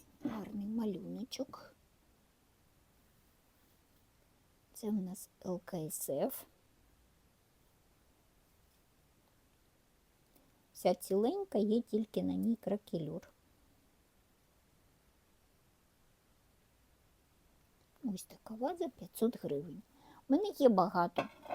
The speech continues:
е, кераміки на продаж. От, вся, все розміщено в моєму Telegram-каналі. Будь ласка, підписуйтесь, переглядайте. Там є інструкція, як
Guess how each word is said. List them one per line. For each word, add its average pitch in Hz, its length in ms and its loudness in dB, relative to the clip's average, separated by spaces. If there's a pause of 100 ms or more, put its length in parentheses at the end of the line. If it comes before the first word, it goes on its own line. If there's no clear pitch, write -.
(200)
е, 180 200 4
кераміки 240 720 0
на 247 160 4
продаж. 226 680 0 (1300)
От, 202 260 -6
вся, - 320 4 (140)
все 233 220 6
розміщено 196 600 2
в - 20 0
моєму 196 380 0
Telegram-каналі. 185 1120 0 (1120)
Будь 196 120 -4
ласка, - 420 0
підписуйтесь, - 840 -2
переглядайте. 196 960 2 (320)
Там 208 200 0
є 196 160 2
інструкція, 220 720 0
як 233 280 -2